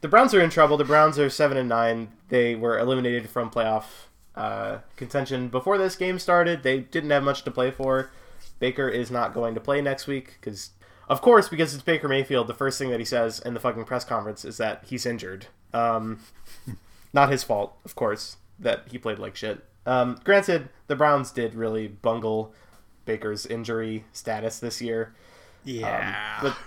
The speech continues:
Speaker 1: but still, it is very, very sad to see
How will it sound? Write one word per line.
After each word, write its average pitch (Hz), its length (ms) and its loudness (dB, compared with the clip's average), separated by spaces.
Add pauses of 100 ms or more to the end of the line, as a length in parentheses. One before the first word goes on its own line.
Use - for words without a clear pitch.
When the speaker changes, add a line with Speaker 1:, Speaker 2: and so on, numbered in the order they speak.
(120)
Speaker 1:
but - 100 -14
still, 208 400 6 (400)
it 147 160 0
is 143 240 0
very, 156 680 4 (200)
very 127 300 6
sad 117 500 0 (220)
to 113 180 -8
see 110 440 -8